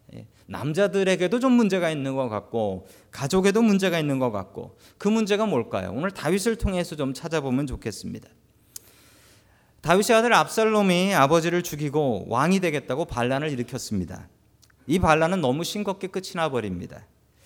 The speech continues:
압살롬이 갑자기 만난 아버지 다윗의 군인들을 피하려고 도망을 가다가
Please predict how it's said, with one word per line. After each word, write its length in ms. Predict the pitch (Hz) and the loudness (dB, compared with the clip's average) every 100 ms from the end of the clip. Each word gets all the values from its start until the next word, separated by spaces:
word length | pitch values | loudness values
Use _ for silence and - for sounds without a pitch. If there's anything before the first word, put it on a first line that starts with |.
| - - | -20 -10
압살롬이 920 | - 147 - 220 208 214 233 175 - - | 0 0 2 2 2 0 -2 -2 -6 -8
갑자기 500 | - - 202 190 190 | -8 -2 -2 -2 -4
만난 440 | 185 170 175 185 | -4 -4 -4 -4
아버지 400 | - 127 143 160 | -2 -2 0 -2
다윗의 540 | 160 131 147 156 185 185 | -4 -2 -2 -2 -4 -6
군인들을 640 | 156 170 175 151 147 151 | -6 -4 -2 -2 -2 -2
피하려고 500 | 151 - 180 160 147 | -6 -4 -2 -2 -4
도망을 420 | 151 120 123 139 156 | -6 -4 -4 -4 -4
가다가 640 | 131 107 113 170 113 | -4 -2 0 -2 -2